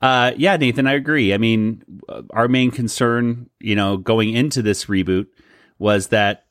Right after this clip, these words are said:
the creator of the show and senior producer, Tom Ruger, would not be involved.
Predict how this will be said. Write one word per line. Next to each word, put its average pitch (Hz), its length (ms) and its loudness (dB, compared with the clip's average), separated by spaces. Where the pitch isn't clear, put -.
the 104 100 -4
creator 135 440 2
of 107 60 -2
the 104 100 -2
show 98 500 -4
and 98 500 -2
senior 120 340 2
producer, 113 600 -2
Tom 107 320 -2
Ruger, 131 420 0
would 110 420 0
not 101 440 -4
be 120 180 2
involved. 120 600 -2